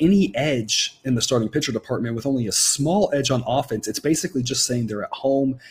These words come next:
and they have better relievers. And that's good and enough to make them favored, but not by this much. The model says Mariners minus one fifty-three.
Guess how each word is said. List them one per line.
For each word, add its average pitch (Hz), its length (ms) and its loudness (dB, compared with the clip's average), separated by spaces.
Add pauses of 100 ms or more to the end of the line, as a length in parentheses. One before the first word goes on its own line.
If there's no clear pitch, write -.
(140)
and 127 100 0
they 127 60 4
have 123 220 0
better 113 200 2
relievers. 92 540 -6
And 110 80 -4
that's 262 220 -2
good 143 400 2
and 117 120 0
enough 131 240 0
to 147 100 -6
make 151 160 0
them - 120 -4
favored, 113 560 -2 (640)
but 117 80 -2
not 165 240 4
by 147 140 4
this 131 240 0
much. 131 180 -2
The 120 120 -4
model 196 340 2
says 135 320 0
Mariners 139 360 0
minus 117 440 -2
one 117 200 -2
fifty-three. 104 1200 -6